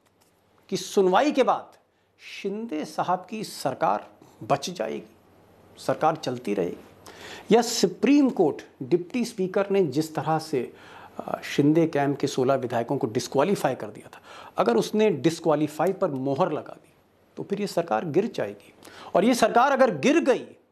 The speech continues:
अमित शाह साहब की, बीजेपी के रणनीतिकार की हार हो गई,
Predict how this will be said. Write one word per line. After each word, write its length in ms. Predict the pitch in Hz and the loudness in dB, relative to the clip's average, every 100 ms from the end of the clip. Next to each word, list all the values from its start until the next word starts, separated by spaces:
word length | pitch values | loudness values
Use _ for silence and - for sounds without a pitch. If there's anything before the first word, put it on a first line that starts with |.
| _ _ _ _ _ - | _ _ _ _ _ -4
अमित 240 | 220 262 | 0 0
शाह 260 | - 220 220 | 0 0 2
साहब 300 | 220 202 208 | 2 2 2
की, 300 | - 202 180 | -4 -8 -8
बीजेपी 600 | 131 196 214 226 214 202 | -6 -4 -2 -2 -2 0
के 140 | 196 | 2
रणनीतिकार 640 | 165 170 180 180 175 180 190 | 2 4 2 2 2 2 2
की 160 | 190 | -2
हार 260 | 151 151 233 | 2 4 4
हो 120 | 202 | 2
गई, 220 | 131 117 | -4 -12